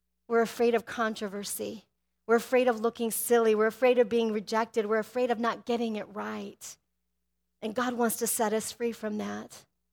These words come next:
Even personally, me as a woman of God who preaches the gospel, I have to, I don't have supernatural anointing to do this.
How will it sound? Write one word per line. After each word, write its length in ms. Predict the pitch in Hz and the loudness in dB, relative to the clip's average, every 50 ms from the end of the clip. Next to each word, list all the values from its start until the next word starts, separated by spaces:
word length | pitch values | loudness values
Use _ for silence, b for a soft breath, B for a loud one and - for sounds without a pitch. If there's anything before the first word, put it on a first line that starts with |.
| _ _ _ _ _ _ _ _ - | _ _ _ _ _ _ _ _ 2
Even 240 | 254 269 285 302 269 | 2 4 4 2 0
personally, 520 | - - 294 302 320 - - - 262 247 | 0 2 2 2 2 2 0 2 2 2
me 360 | 240 233 254 285 311 294 254 - | 4 4 2 4 2 2 2 4
as 200 | - 226 220 220 | 4 4 4 6
a 180 | 233 214 208 B B B | 4 4 4 B B B
woman 340 | - 220 254 277 285 285 277 | 4 8 8 8 8 8 6
of 80 | 269 247 | 4 6
God 300 | 269 277 277 285 294 269 | 8 8 8 8 8 6
who 100 | 254 247 | 4 0
preaches 460 | - - 285 294 294 - 277 262 220 | 0 0 0 0 0 0 -4 -2 2
the 100 | 214 247 | 2 2
gospel, 520 | 220 254 247 269 277 - - - 247 226 B B B B | 4 6 6 6 4 2 2 4 4 4 B B B B
I 120 | - 262 285 | 4 6 8
have 180 | 294 285 - | 8 6 6
to, 180 | - 269 254 247 | 6 6 6 8
I 80 | 240 269 | 8 6
don't 140 | 277 277 | 6 6
have 160 | 277 294 285 247 | 4 4 2 2
supernatural 960 | - - - 311 302 302 302 285 277 269 269 254 262 262 - - 285 254 | 0 -2 0 0 2 4 4 4 6 6 6 6 4 4 2 2 4 4
anointing 480 | 247 247 247 262 285 294 302 285 262 247 | 4 6 6 6 6 8 6 4 2 2
to 80 | 247 240 | 0 0
do 180 | 208 269 302 | 0 2 6
this. 160 | 277 277 240 | 6 6 6